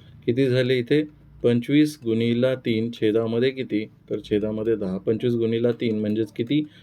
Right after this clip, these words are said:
पंच्याहत्तर छेदामध्ये दहा म्हणजे सात पॉइंट पाच सेकंदात ही ट्रेन काय करणार आहे? ओलांडणार आहे. आता कन्सेप्ट घेऊया. त्याच्या आधी तुमच्याकडे date of birth आहे? Date of birth नाही का?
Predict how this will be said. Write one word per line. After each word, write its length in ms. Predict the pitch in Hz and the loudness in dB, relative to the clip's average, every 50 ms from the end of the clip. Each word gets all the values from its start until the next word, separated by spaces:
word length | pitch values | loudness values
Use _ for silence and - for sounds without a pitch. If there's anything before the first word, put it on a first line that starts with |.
| - - _ - | -20 -12 _ -2
पंच्याहत्तर 680 | 127 123 127 123 - 143 143 147 147 - - 147 147 143 - | -2 0 0 0 0 0 0 -2 0 0 0 2 2 0 -2
छेदामध्ये 520 | - 113 110 107 113 117 117 117 117 117 | -2 -2 0 0 0 0 0 0 0 0
दहा 220 | 107 104 98 101 | -2 -2 -4 -6
म्हणजे 260 | 101 107 107 107 120 120 | -6 -4 -2 -2 -2 -4
सात 280 | 120 - 113 113 113 | -4 -2 -2 -2 -2
पॉइंट 400 | 113 123 120 120 120 117 117 117 117 - | -2 -4 -4 -2 0 0 0 0 -2 -2
पाच 280 | 131 131 131 127 - - | -2 -2 -2 -4 -6 -8
सेकंदात 460 | - 101 - 104 104 104 107 123 131 127 - _ - - - _ _ _ - | -8 -6 -4 -2 -2 0 0 -2 -2 -4 -8 _ -20 -20 -20 _ _ _ 0
ही 80 | 120 | 2
ट्रेन 300 | 117 - 120 120 120 120 | 2 4 2 2 2 2
काय 160 | 120 123 117 | 2 0 0
करणार 320 | 113 120 113 117 117 117 113 | 0 0 -2 -2 -2 -4 -4
आहे? 180 | 107 110 135 | -4 -4 -4
ओलांडणार 500 | 139 120 117 113 110 107 107 107 104 101 | -2 0 0 2 0 0 0 -2 -4 -4
आहे. 160 | 98 95 98 - - | -6 -8 -10 -8 -6
आता 160 | - 110 113 | -4 -2 -2
कन्सेप्ट 380 | 123 120 120 113 117 131 143 127 | -2 0 -2 -2 0 -2 -2 0
घेऊया. 280 | 117 113 110 117 127 135 - - - - - _ - | 2 2 2 2 2 -2 -4 -10 -20 -20 -20 _ -2
त्याच्या 240 | 117 113 - 131 123 | -2 0 2 2 0
आधी 140 | 120 120 | 0 0
तुमच्याकडे 440 | 123 123 120 117 120 123 123 127 131 | 0 0 0 2 2 0 0 0 -2
date 280 | 135 139 135 139 139 175 | -2 -2 -4 0 2 2
of 80 | 170 | 2
birth 260 | 165 175 185 190 185 202 | 2 2 0 2 2 0
आहे? 200 | 196 180 214 233 | 0 2 2 2
Date 440 | 302 302 - - - - 156 151 | 0 0 -2 -4 -2 0 0 2
of 60 | 180 185 | 2 2
birth 200 | 185 214 294 302 | 2 0 0 2
नाही 140 | 285 277 294 | 2 0 2
का? 260 | - 180 156 139 - | 2 0 0 0 -2